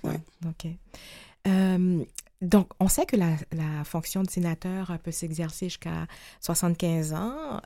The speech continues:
Speaker 1: <laughs> Tu es une jeune, une jeune femme <laughs> aussi. Alors, est-ce que tu, tu te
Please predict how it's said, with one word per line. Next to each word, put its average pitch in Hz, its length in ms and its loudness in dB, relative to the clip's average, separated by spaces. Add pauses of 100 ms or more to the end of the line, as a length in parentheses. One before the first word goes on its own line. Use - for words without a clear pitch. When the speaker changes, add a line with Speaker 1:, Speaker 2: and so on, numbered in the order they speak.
(440)
Speaker 1:
<laughs> - 1120 2
Tu - 100 2
es 202 40 8
une 190 100 8
jeune, 196 340 4
une 185 180 8
jeune 170 200 4
femme 294 380 2 (600)
<laughs> 554 580 6
aussi. 294 520 6 (360)
Alors, 214 300 6
est-ce 214 200 2
que 320 240 2
tu, 202 480 2
tu 190 260 2
te - 120 2